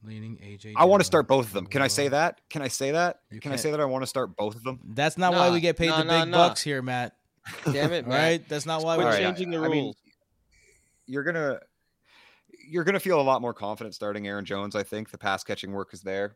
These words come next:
Speaker 2: Um, it's a, gonna be a way better game script. Hopefully that, that Chicago defense didn't look great against San Francisco, even in the muck. Um, it was just a terrible game script in general, but there were a lot of,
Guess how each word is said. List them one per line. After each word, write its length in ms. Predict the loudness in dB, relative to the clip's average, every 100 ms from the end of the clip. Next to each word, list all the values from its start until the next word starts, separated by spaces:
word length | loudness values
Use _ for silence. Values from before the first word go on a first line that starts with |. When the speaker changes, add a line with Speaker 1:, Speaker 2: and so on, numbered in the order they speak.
| _
Speaker 2:
Um, 680 | -12 -8 -6 -6 -6 -8 -14 -18 _ _ _ _ _
it's 200 | -14 -8
a, 180 | -4 -4
gonna 220 | -4 -4
be 100 | -2
a 60 | -2
way 180 | 0 0
better 200 | -2 -4
game 240 | -6 -8
script. 400 | -8 -6 -6 -8 _ _ _ _ -18
Hopefully 420 | -6 -6 -6 -8
that, 260 | -4 -6 -6
that 120 | -10
Chicago 380 | -6 -4 -4 -4
defense 400 | -8 -10 -10 -10
didn't 200 | -12 -10
look 220 | -12 -12 _
great 400 | -10 -6 -4 -6
against 300 | -8 -8 -6
San 180 | -6 -8
Francisco, 540 | -10 -10 -8 -6 -8
even 220 | -6 -6
in 100 | -6
the 80 | -6
muck. 320 | -2 -4 -4 -14 -20 _
Um, 560 | -8 -6 -4 -8 -10 -16 _ -16 -12
it 100 | -10
was 120 | -8
just 200 | -8 -6
a 60 |
terrible 640 | -8 -4 0 0 -2 -6 -8
game 240 | -6 -4 -4
script 260 | -6 -8
in 80 | -8
general, 380 | -6 -4 -4 -6
but 180 | -8 -8
there 80 | -4
were 160 | -2
a 80 | -2
lot 240 | 2 2
of, 200 | 2 -4